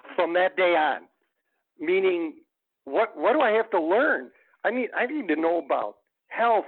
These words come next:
and kids and parents and what's expected going forward. And, and I had to dig into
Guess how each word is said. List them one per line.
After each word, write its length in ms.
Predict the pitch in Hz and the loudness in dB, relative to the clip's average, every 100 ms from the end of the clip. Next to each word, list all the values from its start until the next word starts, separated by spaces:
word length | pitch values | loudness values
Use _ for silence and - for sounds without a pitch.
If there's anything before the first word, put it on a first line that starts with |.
| - | -4
and 180 | 131 127 - - | -6 -8 -8 -2
kids 340 | 269 214 135 117 - | 0 0 -2 -14 -2
and 320 | 147 135 127 - _ _ _ - | -2 -2 -8 -14 _ _ _ -2
parents 580 | 254 262 233 170 147 - | 0 2 0 -2 -6 -8
and 640 | 160 156 151 143 139 139 131 _ _ _ - - - | -4 -2 -2 -4 -6 -8 -12 _ _ _ -20 -18 -4
what's 240 | 175 190 | -2 0
expected 720 | 190 - - 240 233 - 196 151 | -4 -6 -8 -4 -4 -4 -6 -2
going 260 | 170 165 165 | -2 -2 -4
forward. 540 | 214 240 233 180 151 143 | -2 0 0 -2 -2 -2
And, 380 | 147 143 135 - | -2 -4 -8 -6
and 120 | 151 165 | -4 0
I 100 | 240 | 0
had 240 | 240 233 | 0 -2
to 80 | 175 | -6
dig 320 | 131 175 165 | -2 -2 -2
into 580 | 185 180 - 185 165 | -6 -6 -8 -4 -4